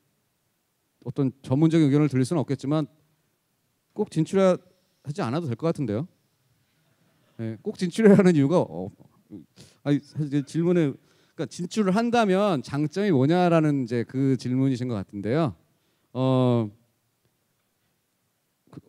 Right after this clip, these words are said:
그 아닌가? <laughs> 제 생각, 생각하기에는 만약에 진출을 하신다면 어, 그 아까 제가 얘기했던 어떤 그런 플랫폼 또는 이미 안,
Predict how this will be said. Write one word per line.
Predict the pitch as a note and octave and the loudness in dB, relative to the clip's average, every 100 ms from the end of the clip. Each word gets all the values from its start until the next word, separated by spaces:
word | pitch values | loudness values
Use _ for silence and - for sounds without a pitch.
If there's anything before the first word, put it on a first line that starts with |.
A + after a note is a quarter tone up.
| - | -12
그 | - B2+ - | -4 -4 -4
아닌가? | - G#2+ G2 D3 A#3 _ - | -8 -8 -6 -6 -8 _ -16
<laughs> | - - G2+ - _ - - _ _ _ _ _ _ - _ | -14 -14 -16 -20 _ -20 -20 _ _ _ _ _ _ -20 _
제 | - F3+ G#3 | 0 2 2
생각, | A3 A3 G3+ | 4 2 4
생각하기에는 | G#3 A3 G#3 G3+ G#3+ G3 - _ _ | 2 2 0 0 0 -2 -8 _ _
만약에 | D3+ F#3+ F3 | -2 0 0
진출을 | D#3+ G3 G3+ | 0 2 2
하신다면 | G#3+ G#3+ G3 E3+ F#3 D3+ F#2+ D#2+ _ _ _ _ - | 2 0 2 2 2 -2 -4 -10 _ _ _ _ -2
어, | C#3 C#3+ C#3 B2+ - | 2 4 2 0 -4
그 | D3 C#3+ B2+ - - | -2 0 -2 -8 -12
아까 | - D#3+ | -4 -2
제가 | C#3+ D#3 C3+ | 0 2 2
얘기했던 | C3 C#3+ D#3 | 2 0 0
어떤 | A#2+ D3 | 0 -2
그런 | C3+ C3 A2+ | -2 0 0
플랫폼 | - G#3+ A3+ D#3+ A2+ F#2 | -2 -2 2 2 0 -2
또는 | B2+ C3+ B2+ F#2+ | -8 -6 -6 -6
이미 | C3+ C#3+ | -2 -2
안, | C3+ | -2